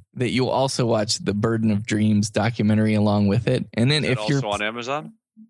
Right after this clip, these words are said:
Speaker 1: if you're pleased, I don't know, I didn't check. I'm, I'm sure you can find it. But if you're pleased with those,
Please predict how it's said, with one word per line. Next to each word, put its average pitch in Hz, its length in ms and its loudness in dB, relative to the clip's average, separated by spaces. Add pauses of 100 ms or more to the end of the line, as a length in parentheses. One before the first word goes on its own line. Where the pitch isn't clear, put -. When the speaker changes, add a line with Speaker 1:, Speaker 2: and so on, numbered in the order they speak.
(140)
Speaker 1:
if 131 180 0
you're 139 140 2
pleased, 165 480 0
I 147 100 0
don't 151 140 0
know, 123 100 2
I 107 120 0
didn't 101 280 0
check. - 420 -4
I'm, 95 260 0
I'm 110 180 2
sure 117 200 -2
you 101 180 0
can 98 180 -2
find 98 240 0
it. 76 100 -2
But 98 140 0
if 123 120 -4
you're 127 120 -2
pleased 170 360 -2
with 117 180 -4
those, 107 360 0